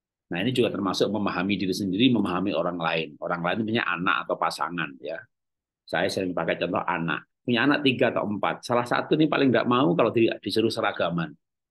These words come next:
Seragam di sekolah, kalau pas, apalagi kalau hari Senin Jumat ya terpaksa ya, begitu Sabtu atau libur keluarga, ya nggak mau yang pakai seragam, kembar-kembaran gitu paling nggak suka. Kenapa?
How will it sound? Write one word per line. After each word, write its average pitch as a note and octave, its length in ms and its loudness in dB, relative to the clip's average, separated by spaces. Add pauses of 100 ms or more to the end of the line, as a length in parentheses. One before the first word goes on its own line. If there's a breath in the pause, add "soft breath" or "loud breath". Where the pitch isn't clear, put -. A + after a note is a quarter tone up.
(540)
Seragam F#2+ 400 -2
di F2+ 80 0
sekolah, F2+ 560 2
kalau E2+ 160 0
pas, F2+ 160 -2
apalagi F#2 400 0
kalau F#2+ 320 2
hari F2+ 160 -2
Senin F#2 320 -4
Jumat A#2 240 -2
ya F#2+ 80 2
terpaksa F2 480 -2
ya, F2 160 0
begitu F2 320 -6
Sabtu C#3 560 4
atau G#2+ 240 4
libur G#2 320 0
keluarga, C3 720 4 (320 loud breath)
ya D#3 400 4
nggak A#2+ 240 4
mau G2 240 6
yang G2 240 4
pakai E2 400 -2 (160)
seragam, F#2+ 640 -2
kembar-kembaran B2+ 800 4
gitu C3+ 160 6
paling B2+ 240 4
nggak F2 160 0
suka. A2 400 0
Kenapa? A#2+ 400 -2